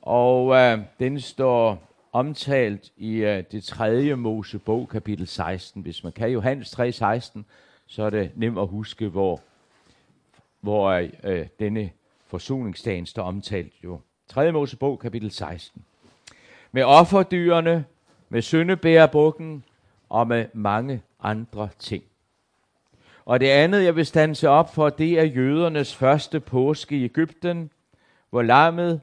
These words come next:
med blodet på dørstolperne blev deres redning.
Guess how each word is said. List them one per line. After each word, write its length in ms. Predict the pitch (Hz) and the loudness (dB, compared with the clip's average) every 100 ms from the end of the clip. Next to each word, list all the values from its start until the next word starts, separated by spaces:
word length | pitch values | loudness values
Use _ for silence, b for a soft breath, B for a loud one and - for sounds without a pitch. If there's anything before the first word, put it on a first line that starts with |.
| _ | _
med 140 | - | -8
blodet 400 | 123 143 165 156 | -2 2 2 0
på 100 | 139 | -4
dørstolperne 1120 | 139 117 131 131 - 127 120 117 117 117 110 92 b b b b - | -2 2 2 0 0 4 2 2 -2 0 -4 -6 b b b b -12
blev 240 | - 117 120 | -4 -4 0
deres 440 | 113 104 92 - _ - | 0 0 -4 -14 _ -2
redning. 400 | 104 143 156 | 0 2 -2